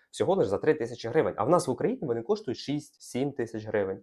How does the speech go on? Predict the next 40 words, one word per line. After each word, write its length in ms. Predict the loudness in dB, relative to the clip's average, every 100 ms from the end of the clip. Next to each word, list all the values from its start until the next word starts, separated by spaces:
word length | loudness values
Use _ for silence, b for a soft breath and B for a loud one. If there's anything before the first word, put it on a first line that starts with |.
| _
І 80 | -10
твої 200 | 2 2
друзі 220 | 4 0
скажуть: 340 | 2 0 0 -4
«Вау, 360 | 0 4 4 2
замов 400 | 0 2 2 2
мені 220 | -2 -2
теж». 440 | 0 -4 -4 -16 _
Як 160 | 2
взагалі 280 | 2 2 0
байери 360 | 6 6 6 2
перевіряють 640 | 2 4 4 4 2 0
надійних 440 | -2 0 0 -2 -8
постачальників 720 | -4 -4 -2 -6 -6 -8 -6
і 20 |
також 320 | -2 0 -2
сайти? 420 | 0 2 2 -2 -16 _
Звичайно, 400 | -2 0 2 2
ви 100 | 2
повинні 300 | 2 2 2
розуміти, 480 | 2 0 -2 -4 -8
що 520 | 0 2 4 2 0 _ _ _
краще 320 | 2 2 2
всього 400 | 0 2 2 0 -6
купувати 420 | -4 2 2 2
на 160 | 2 2
офіційних 480 | 0 0 2 0
сайтів 320 | 0 -2 -2 -10
цих 200 | -10 0
брендів. 320 | 0 0 -12
Але 340 | 4 6 6 2
є 140 | 0
мультибрендові 720 | 2 2 4 2 2 2 -2
сайти, 440 | 0 0 0 -6 -18 _ -16
ви 260 | 6 6
повинні 380 | 6 4 4 4
перевіряти 500 | 2 2 2 0 -4
домен 440 | 0 0 0 -2
цих 200 | -8 -14
сайтів. 360 | -10 -8 -8